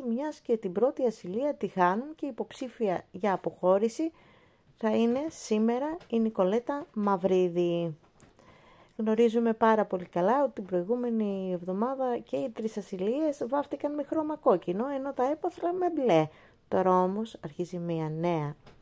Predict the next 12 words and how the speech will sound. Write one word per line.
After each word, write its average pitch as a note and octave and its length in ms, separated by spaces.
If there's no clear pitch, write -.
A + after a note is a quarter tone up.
εβδομάδα C#3 760
και E3+ 260
οριστικό G3+ 800
και D4+ 160
κλειδωμένο, E3+ 760
φίλες D3 320
και D3 120
φίλοι F#3 240
μου, A#3+ 240
τη E3 120
δεύτερη D#3 520
ασυλία D3 640